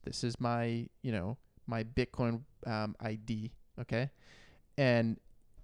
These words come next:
that, you know, you've already gone through all the steps to prove, you, you know, you verified with your I D, your driver's license, whatever it may be. Other people don't need to have your driver's license.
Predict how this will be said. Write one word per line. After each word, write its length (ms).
that, 260
you 80
know, 180
you've 220
already 260
gone 220
through 180
all 80
the 120
steps 380
to 100
prove, 460
you, 120
you 220
know, 100
you 160
verified 480
with 180
your 120
I 100
D, 380
your 120
driver's 380
license, 480
whatever 300
it 60
may 200
be. 340
Other 180
people 260
don't 280
need 180
to 80
have 220
your 100
driver's 380
license. 400